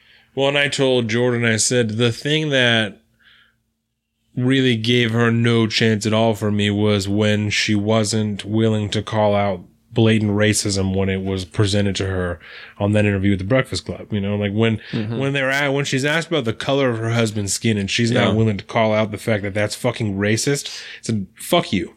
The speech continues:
Speaker 1: Like, that's, I'm not doing that. I'm not playing a game with a politician who's not even, who's so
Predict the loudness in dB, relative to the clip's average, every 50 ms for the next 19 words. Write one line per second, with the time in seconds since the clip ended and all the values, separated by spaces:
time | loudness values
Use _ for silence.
0 | _ 0 2 2 2 2 2 0 0 0 0 2 2 4 4 4 2 2 0 0
1 | 0 2 2 2 2 2 2 0 0 -2 -2 -2 -2 0 2 2 0 0 -2 0
2 | 0 0 2 2 2 0 0 0 0 2 0 0 -2 -4 -8 -18 -20 -20 -10 _
3 | -2 -2 -2 -2 -2 0 2 2 2 2 2 0 0 0 0 0 -2 -2 0 0
4 | 0 0 0 0 0 0 0 0 0 0 0 -2 -2 -4 -12 -20 -20 -14 _ -2
5 | 0 0 2 2 0 0 0 0 0 0 0 0 0 0 0 -2 -4 -6